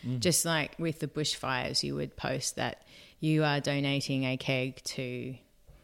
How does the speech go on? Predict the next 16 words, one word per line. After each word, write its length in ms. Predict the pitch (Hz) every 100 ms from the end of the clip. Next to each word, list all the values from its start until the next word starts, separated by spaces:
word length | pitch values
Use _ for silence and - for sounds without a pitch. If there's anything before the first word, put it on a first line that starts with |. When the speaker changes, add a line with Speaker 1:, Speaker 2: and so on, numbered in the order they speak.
| - -
Speaker 2:
everybody 640 | 156 156 147 - - 143 139
who 120 | 135
drinks 320 | - - -
this 160 | 135 -
keg, 360 | - 135 127
the, 100 | 131
the 140 | 131 127
profits 460 | - 123 - -
are 40 | 127
going 300 | 123 123 131
to 380 | - 127 123 127
the 60 | 113
Speaker 1:
Mm. 60 |
Speaker 2:
bush 200 | - - -
or 160 | 170 185
whatever. 380 | 208 226 -